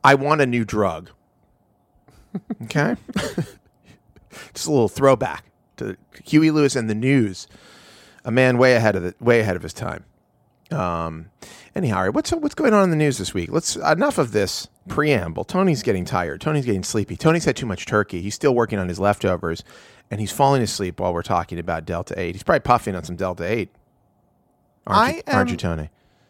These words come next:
Speaker 2: confused about one of these stories, and I
Speaker 1: Mm.
Speaker 2: would like you to explain it to me 'cause I
Speaker 1: I'm
Speaker 2: think you
Speaker 1: ready.
Speaker 2: understand
Speaker 1: I
Speaker 2: it
Speaker 1: hope
Speaker 2: and
Speaker 1: it's
Speaker 2: I
Speaker 1: good.
Speaker 2: don't.
Speaker 1: I hope it's good.
Speaker 2: It's the New York Times reporter story where there was that New York Times reporter exploiting musicians.
Speaker 1: Yes. Well,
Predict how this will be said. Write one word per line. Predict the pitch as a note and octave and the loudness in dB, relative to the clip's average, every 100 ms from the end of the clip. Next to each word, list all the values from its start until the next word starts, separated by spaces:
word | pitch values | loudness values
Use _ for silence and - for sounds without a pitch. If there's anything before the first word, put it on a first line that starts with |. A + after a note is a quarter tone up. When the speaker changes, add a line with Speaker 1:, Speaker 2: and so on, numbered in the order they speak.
| _ - | _ -12
Speaker 2:
confused | G3+ G3 - E3+ F3+ F3 F3 - - | -8 -8 -10 -10 -6 -4 -6 -10 -2
about | C#3+ B2+ | 0 0
one | B2 C#3 | -2 -4
of | C#3+ | -4
these | C3 C3 | -6 -8
stories, | - B2 G2+ F#2 B2+ | -6 -2 -2 -2 -4
and | - B2+ | -8 -6
I | A#2 | -6
Speaker 1:
Mm. | G#2 C#3 | -4 -2
Speaker 2:
would | C3+ | 0
like | C3+ C3+ | 0 0
you | C#3+ | -4
to | B2 | -2
explain | A#2 - A2 G2 | -4 -6 -6 -6
it | |
to | - | -10
me | G2+ | -6
'cause | B2 | 0
I | |
Speaker 1:
I'm | C3+ | 2
Speaker 2:
think | |
you | C3 | 4
Speaker 1:
ready. | C#3+ A2+ | 2 2
Speaker 2:
understand | G#2+ - A2 A#2 | -2 -8 -4 4
Speaker 1:
I | |
Speaker 2:
it | |
Speaker 1:
hope | B2 C3 | 4 2
Speaker 2:
and | |
Speaker 1:
it's | F2 | 0
Speaker 2:
I | |
Speaker 1:
good. | A#2 C3 G#2+ | 4 4 4
Speaker 2:
don't. | F2+ G#2+ | -2 -12
Speaker 1:
I | |
hope | G#2+ G#2+ | -8 -8
it's | G2+ | -8
good. | - G2 E2 - _ _ _ _ - | -4 -4 -4 -10 _ _ _ _ -4
Speaker 2:
It's | D#3+ - | -4 -4
the | F3 F3 | -2 -2
New | F3 | 0
York | G3+ G3 G3 | 2 2 0
Times | F3 F3 A3 B3 - - _ - | 0 0 0 -4 -10 -20 _ -6
reporter | B2+ B2 B2+ A2+ G#2+ G2+ - _ | -6 -2 0 2 2 0 -4 _
story | - - G2 F#2+ D2+ | -18 -6 -2 -2 -4
where | - B2 B2+ B2+ | -4 0 0 0
there | B2+ B2+ | 0 -2
was | C3 | 0
that | C3+ | -4
New | B2 | -2
York | C3 C3 | -4 -4
Times | - C3+ B2+ C3 | -6 -6 -4 -6
reporter | B2 B2+ A#2+ - | -8 -4 -2 -2
exploiting | A#2 - G#2 G2+ A2+ A2+ | -6 -10 -6 -4 -4 -6
musicians. | A2+ A#2 A#2+ D#3 F3 F#3 - | -10 -10 -8 -6 -6 -8 -14
Speaker 1:
Yes. | A2 G2 F#2+ F#2+ F2 D#2+ - - _ | -12 -8 -6 -4 -6 -8 -14 -20 _
Well, | - A#3 F#3+ C#3+ | 4 6 6 2